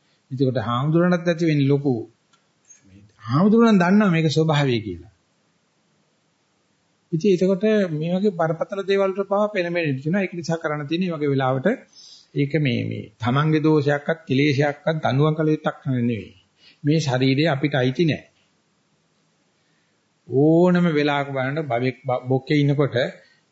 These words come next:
අල්ප දායන වගේ තමයි හිතෙන්නේ. මිනිස්සේ ස්වභාවික මැරුණොත් ඕක තමයි ක්‍රමය. ඕනම ෆොසිල් එකක් කරන බලන්න ස්වභාවික මරණ වෙච්ච මරණදී මිනිසයා අර බොක්කේ ඉන්න කලල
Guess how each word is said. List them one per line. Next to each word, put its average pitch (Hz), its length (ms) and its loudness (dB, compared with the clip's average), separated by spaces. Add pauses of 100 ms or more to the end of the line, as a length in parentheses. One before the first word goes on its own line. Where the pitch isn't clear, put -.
(180)
අල්ප 139 200 -2
දායන 120 300 -4
වගේ 113 260 -8
තමයි 110 180 -8
හිතෙන්නේ. 117 380 -12 (760)
මිනිස්සේ 160 360 2
ස්වභාවික 160 500 2
මැරුණොත් 160 440 0 (1200)
ඕක 131 140 2
තමයි 123 260 -2
ක්‍රමය. 127 240 -14 (1000)
ඕනම 175 420 4
ෆොසිල් 160 340 2
එකක් 143 180 0
කරන 135 240 -4
බලන්න 123 300 0 (500)
ස්වභාවික 165 460 0
මරණ 160 300 0
වෙච්ච 151 160 -4
මරණදී 147 460 -2
මිනිසයා 156 360 -2 (1200)
අර 147 140 -6 (280)
බොක්කේ 139 340 0
ඉන්න 151 220 2
කලල 160 300 -2